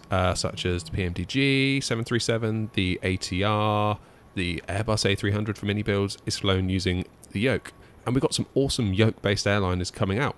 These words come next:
hopefully, this year, um, including the much-anticipated Boeing triple seven from P M D G and the M D eleven from T F D I Design. So I think it's safe to say we're gonna be clocking up a lot of hours on this yoke. Speaking of clocking up lots of hours, let's talk about durability.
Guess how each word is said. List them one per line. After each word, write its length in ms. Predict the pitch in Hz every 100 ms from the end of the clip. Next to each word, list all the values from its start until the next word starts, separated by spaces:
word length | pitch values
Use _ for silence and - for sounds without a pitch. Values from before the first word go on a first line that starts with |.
| -
hopefully, 360 | 92 - - 82 -
this 180 | - 87
year, 220 | 92 110 120 - - -
um, 200 | 98 98
including 340 | 101 117 101
the 60 | 95
much-anticipated 1120 | 101 - 95 95 110 - 95 92 - 95 87
Boeing 340 | 95 92 92 87 - - -
triple 220 | - -
seven 320 | - 110 135
from 140 | - 113
P 100 | 123
M 60 |
D 140 | 110 107
G 260 | 123 123
and 260 | 110 98 98
the 160 | 101 98
M 100 | 101
D 120 | 95
eleven 260 | 95 92 95
from 160 | -
T 160 | 92 98
F 100 | 90
D 140 | 98
I 100 | 87
Design. 400 | 85 87 110 87 82 - - - -
So 220 | - 139 - -
I 40 | 123
think 140 | 139
it's 120 | -
safe 180 | - 127
to 80 | -
say 180 | - 104
we're 100 | 92
gonna 140 | 98
be 60 | 95
clocking 320 | - 95 98
up 120 | 90 -
a 80 |
lot 180 | 90 95
of 80 | 92
hours 380 | 90 90 87 - -
on 260 | 90 87 - -
this 260 | 87 - -
yoke. 320 | 107 104 -
Speaking 340 | - 147 143 120
of 140 | -
clocking 260 | 127 - 117
up 120 | -
lots 180 | - -
of 60 |
hours, 360 | 113 117 95 -
let's 120 | 117
talk 160 | 147 131
about 160 | 101
durability. 640 | 120 113 101 123 - 78